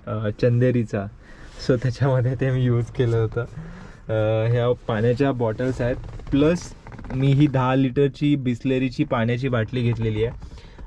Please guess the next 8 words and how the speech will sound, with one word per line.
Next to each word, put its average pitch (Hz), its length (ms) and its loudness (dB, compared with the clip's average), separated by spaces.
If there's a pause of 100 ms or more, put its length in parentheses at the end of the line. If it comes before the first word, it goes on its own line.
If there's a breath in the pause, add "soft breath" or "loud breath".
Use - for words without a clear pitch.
अ, 107 460 0 (540)
जर 127 220 2
तुम्ही 147 440 2
ह्या 135 200 -2
अशा 131 200 -2
नॉर्मलवाल्या 131 580 0
बॉटल्स 127 360 -2
घेतल्या 120 440 0